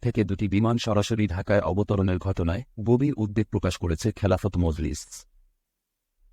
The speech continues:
শনিবার এক যৌথ বিবৃতিতে এ উদ্বেগ প্রকাশ করেন খেলাফত মজলিসের আমির মাওলানা আব্দুল বাছিত আজাদ ও মহাসচিব ডক্টর আহমদ আব্দুল কাদের। তারা বলেন, "ইসরায়েল হচ্ছে একটি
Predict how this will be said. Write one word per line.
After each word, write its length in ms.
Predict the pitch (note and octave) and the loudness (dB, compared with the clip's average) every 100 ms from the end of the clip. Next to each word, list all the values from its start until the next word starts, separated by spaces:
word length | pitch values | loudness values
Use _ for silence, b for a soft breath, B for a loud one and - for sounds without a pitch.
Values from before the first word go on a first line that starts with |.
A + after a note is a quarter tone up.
| - _ _ _ _ _ _ _ _ _ - | -20 _ _ _ _ _ _ _ _ _ -10
শনিবার 460 | - D3+ E3 F3 - | 2 4 6 4 4
এক 180 | C#3 B2+ | 2 4
যৌথ 300 | B2+ C3 C#3+ | 4 6 4
বিবৃতিতে 640 | A#2 G#2+ A#2 A#2+ A2+ G#2+ G#2 | 2 4 2 2 2 0 2
এ 120 | G#2 | 2
উদ্বেগ 340 | G#2 G#2+ A2+ | 2 2 0
প্রকাশ 320 | - G#2 G#2 | 2 0 -2
করেন 300 | - F#2+ A#2 | -2 -2 0
খেলাফত 520 | C3+ - G2+ G#2 A2 G2+ | -2 -2 0 0 0 0
মজলিসের 540 | F#2 G2+ G#2 - F#2+ | 0 0 -2 0 0
আমির 320 | F#2 G2+ A#2+ | 2 2 2
মাওলানা 380 | G2+ F2+ F#2+ G2 | 2 2 4 2
আব্দুল 360 | D#2+ F#2+ G#2 G2+ | 2 2 4 4
বাছিত 340 | F2+ - G2+ | 2 0 0
আজাদ 460 | D#2+ E2 G2+ A#2+ - F#2+ | 0 2 0 -2 -4 0
ও 140 | F2+ | 2
মহাসচিব 500 | F2 G#2+ - - A#2 | 2 -2 -4 0 0
ডক্টর 340 | F2+ D#2+ G2+ F2+ | 0 0 2 2
আহমদ 340 | F2 G2 B2 - | 2 0 0 0
আব্দুল 300 | F2+ D#2 F2+ | 0 0 -2
কাদের। 300 | D2 C2+ - - _ _ _ _ _ _ _ - | -2 -4 -6 -10 _ _ _ _ _ _ _ -6
তারা 220 | C#3 D3 D#3 | 2 4 6
বলেন, 400 | C#3+ C3 C#3 D#3 _ | 6 6 2 0 _
"ইসরায়েল 440 | C3+ C3+ D#3+ E3 E3 | 0 2 6 4 4
হচ্ছে 380 | C#3+ - D3 A#2+ | 0 2 2 2
একটি 200 | - | 2